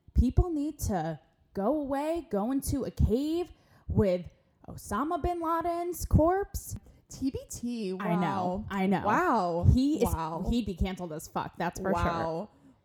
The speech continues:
Speaker 2: Wow. Yeah.
Speaker 1: I, <laughs> right?
Speaker 2: Yeah. Saddam Hussein. I mean, I really think
Speaker 1: Right?
Speaker 2: there's a lot of them out there.
Speaker 1: Hundred percent.
Speaker 2: For
Speaker 1: And,
Speaker 2: sure.
Speaker 1: and it's like, go in their cave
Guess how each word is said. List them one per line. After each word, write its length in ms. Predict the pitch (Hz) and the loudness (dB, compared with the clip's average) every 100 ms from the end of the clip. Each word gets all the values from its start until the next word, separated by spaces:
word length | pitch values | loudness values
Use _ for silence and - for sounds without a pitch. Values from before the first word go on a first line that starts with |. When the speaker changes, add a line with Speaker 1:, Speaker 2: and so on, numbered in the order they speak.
| _ | _
Speaker 2:
Wow. 440 | 214 330 262 190 | -4 -2 -2 -2
Yeah. 500 | 208 254 254 190 208 | -4 -6 -4 -2 0
Speaker 1:
I, 160 | 196 - - - - | 6 6 6 -14 -20
<laughs> 280 | - _ | -20 _
right? 380 | 220 165 196 262 - | -2 2 2 0 -4
Speaker 2:
Yeah. 440 | 220 294 240 190 | -8 -4 -4 -6
Saddam 380 | - 220 208 226 | -8 -8 -6 -6
Hussein. 440 | 208 - 277 285 | -8 -8 -6 -4
I 60 | 254 | -4
mean, 180 | 240 240 | -4 -4
I 60 | |
really 260 | 240 214 226 | -2 -2 -4
think 120 | 254 | -4
Speaker 1:
Right? 120 | 233 | -4
Speaker 2:
there's 160 | 226 247 | -2 -2
a 40 | |
lot 240 | 233 202 262 | -4 -4 -4
of 80 | 240 | -4
them 140 | 196 | -4
out 200 | 180 185 | -6 -10
there. 160 | 180 175 | -12 -4
Speaker 1:
Hundred 300 | 226 208 208 | 0 0 0
percent. 420 | 233 302 392 330 | -2 -2 -2 -2
Speaker 2:
For 80 | 233 | 0
Speaker 1:
And, 160 | 220 | 2
Speaker 2:
sure. 480 | 226 269 214 185 190 226 | 2 0 0 -2 -4 -2
Speaker 1:
and 100 | 240 | -2
it's 140 | - | 0
like, 200 | 208 226 | 0 2
go 200 | 208 190 | 2 4
in 100 | 240 | 2
their 140 | 277 | -2
cave 580 | 311 - 220 220 254 302 | 8 8 10 4 0 -2